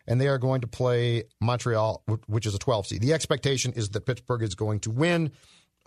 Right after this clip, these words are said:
Unless Carey Price stands on his absolute head. And Montreal is gonna get some players back. Um,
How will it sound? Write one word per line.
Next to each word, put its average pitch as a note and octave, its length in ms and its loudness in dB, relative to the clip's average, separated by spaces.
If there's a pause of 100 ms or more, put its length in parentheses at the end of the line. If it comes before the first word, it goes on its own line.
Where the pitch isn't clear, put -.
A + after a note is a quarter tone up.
(160)
Unless A#2 280 0
Carey A2+ 260 0
Price A2 280 0
stands G#2+ 300 0 (160)
on G#2 120 0
his G2 100 -2
absolute G#2+ 360 -2
head. A2+ 160 0
And B2+ 120 -2
Montreal F#3 380 0
is D3+ 120 0
gonna D3+ 160 -2
get C3+ 120 -2
some B2+ 120 -4
players A2+ 300 0
back. G2 300 -2 (480)
Um, B2 380 2